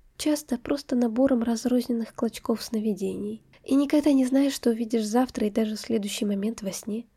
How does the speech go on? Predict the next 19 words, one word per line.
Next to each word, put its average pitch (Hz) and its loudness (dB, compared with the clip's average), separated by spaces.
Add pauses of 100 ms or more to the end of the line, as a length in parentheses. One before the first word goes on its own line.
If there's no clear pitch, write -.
(260)
Мне 311 4
нравится 302 4
эта 202 -2
неопределённость. 220 -2 (320)
Сумрачные 311 2
странники 302 0
обычно 285 2
предпочитают 277 0
не 277 2
контролировать 285 2
собственные 202 -4
сны, 202 -4
когда 214 -2
спят. - -6 (120)
Мы 320 6
просто 294 0
отдаёмся 226 0
воле 247 -2
подсознания. 214 -4